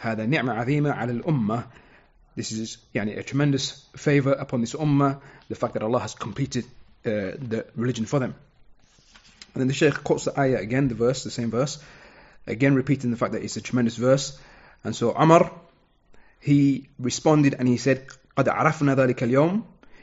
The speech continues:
Indeed, we know that day and the place, يعني, in which it was revealed upon the Prophet sallallahu alaihi wasallam. "وهو قائم بعرفة يوم الجمعة." Whilst he was standing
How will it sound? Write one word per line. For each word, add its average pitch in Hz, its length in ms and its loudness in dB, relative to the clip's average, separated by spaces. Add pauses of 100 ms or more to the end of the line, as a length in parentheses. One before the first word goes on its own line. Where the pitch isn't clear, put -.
Indeed, 139 400 4
we 135 160 6
know 143 200 6
that 127 180 0
day 156 260 2 (920)
and 180 440 4 (720)
the 117 120 0
place, - 680 4 (840)
يعني, 117 260 2
in 120 140 0
which 127 260 0
it - 20 -4
was 110 180 -4
revealed 123 440 0 (1500)
upon 131 280 2
the 123 40 2
Prophet 127 220 0
sallallahu 110 220 -6
alaihi 135 80 0
wasallam. 190 220 0 (1400)
"وهو 143 300 4
قائم 165 240 6
بعرفة 160 360 6
يوم 131 280 2
الجمعة." 113 280 0 (340)
Whilst 113 220 -4
he 117 80 -2
was 110 120 -4
standing 131 520 -2